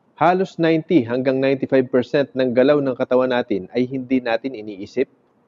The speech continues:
Involuntary ito. Heartbeat, paghinga, digestion, reflexes.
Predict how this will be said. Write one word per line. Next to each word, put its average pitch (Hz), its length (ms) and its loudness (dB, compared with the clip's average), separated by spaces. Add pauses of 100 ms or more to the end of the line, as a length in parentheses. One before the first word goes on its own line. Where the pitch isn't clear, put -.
(460)
Involuntary 160 800 4
ito. 113 320 0 (560)
Heartbeat, 131 560 2 (320)
paghinga, 117 560 0 (480)
digestion, 117 800 2 (160)
reflexes. 117 880 -2